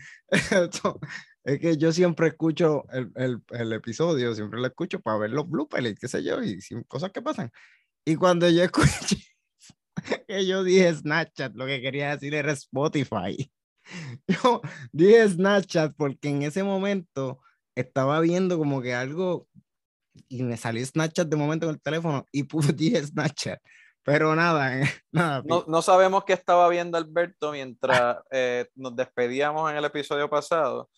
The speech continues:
Speaker 2: Se confundió. Este, a todas estas, pues, de nuevo, usted nos busca en las plataformas correctas. Snapchat, pues, Alberto, le-, no sé, les puede hablar de Snapchat.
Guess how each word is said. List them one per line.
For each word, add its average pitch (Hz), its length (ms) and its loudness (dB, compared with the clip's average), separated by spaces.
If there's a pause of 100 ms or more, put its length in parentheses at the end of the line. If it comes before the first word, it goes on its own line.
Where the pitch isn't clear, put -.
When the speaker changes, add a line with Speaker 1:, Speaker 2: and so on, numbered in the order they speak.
(340)
Speaker 2:
Se 131 160 -2
confundió. 165 760 -4
Este, 127 640 -2
a 123 120 2
todas 139 320 0
estas, 160 380 -4
pues, 127 160 -8
de 123 140 -4
nuevo, 123 400 -4 (100)
usted 135 220 -2
nos 151 120 -2
busca 170 220 -4
en 156 60 -4
las 147 100 -2
plataformas 120 560 -6
correctas. 165 580 -2 (320)
Snapchat, 185 640 -2
pues, 131 460 2
Alberto, 143 840 -2
le-, 135 280 -2
no 135 160 -8
sé, 123 180 -4
les 117 120 -6 (100)
puede 123 180 0
hablar 120 280 0
de 113 160 -6
Snapchat. 113 360 -16